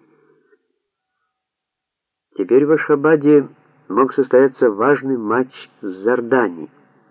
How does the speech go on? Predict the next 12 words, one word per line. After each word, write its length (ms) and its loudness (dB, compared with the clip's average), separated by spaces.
который 360 0
они 140 2
обязаны 500 2
были 220 2
выиграть, 680 0
если, 460 0
конечно, 580 0
их 240 -6
сотрудник 760 -4
все 240 2
сделал 480 -2
правильно, 640 -6